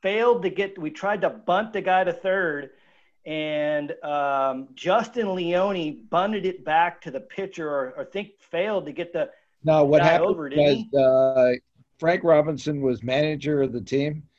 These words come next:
Speaker 1: Right.
Speaker 2: And he had put, he had kept Joe Mauer, of all people, on the bench for that game and, and started Gerald Laird behind the plate.
Speaker 1: Yes.
Speaker 2: So he, so he sent, uh, I think it was runners on,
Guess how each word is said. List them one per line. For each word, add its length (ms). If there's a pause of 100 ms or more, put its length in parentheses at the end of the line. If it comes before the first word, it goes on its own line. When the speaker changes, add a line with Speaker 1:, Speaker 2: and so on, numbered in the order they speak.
Speaker 1:
Right. 180
Speaker 2:
And 100
he 80
had 260 (140)
put, 200 (200)
he 100
had 220
kept 320
Joe 240
Mauer, 580
of 140
all 120
people, 420
on 200
the 60
bench 380
for 120
that 220
game 180
and, 180 (120)
and 180
started 400
Gerald 380
Laird 420
behind 320
the 60
plate. 80
Speaker 1:
Yes. 680 (300)
Speaker 2:
So 180
he, 220 (100)
so 240
he 140
sent, 460 (260)
uh, 600 (500)
I 100
think 140
it 60
was 180
runners 480
on, 500